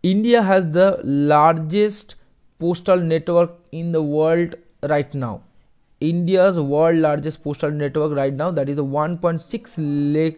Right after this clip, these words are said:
lakhs post offices are there in our countries total. And normally how we can communicate with other? Now we normally we, uh, buy postcard, envelopes, postage stamp from any of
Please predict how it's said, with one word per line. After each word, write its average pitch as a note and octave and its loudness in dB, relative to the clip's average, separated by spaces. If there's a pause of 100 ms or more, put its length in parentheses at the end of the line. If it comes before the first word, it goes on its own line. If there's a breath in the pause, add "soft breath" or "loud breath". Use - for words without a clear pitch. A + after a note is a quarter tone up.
(160)
lakhs D3+ -4
post F3+ -6
offices E3 -6 (480 soft breath)
are D3+ 0
there D3+ 0
in D3+ -4
our C#3+ 0
countries B2+ -8
total. D#3+ -2 (1120 soft breath)
And E3+ 2 (100)
normally E3 0
how D#3+ 0
we F#3 -2
can G3+ -6
communicate F3+ -4
with F3+ -6
other? F3 -2
Now G#3+ -4
we D#3+ -4
normally D#3+ -2
we, F3 -2 (120)
uh, C#3+ -6
buy C#3 0
postcard, C#3+ -4
envelopes, C#3 -2
postage D3+ -6
stamp C#3 -4 (680 soft breath)
from F#3 -8
any G3 -2
of F#3+ -4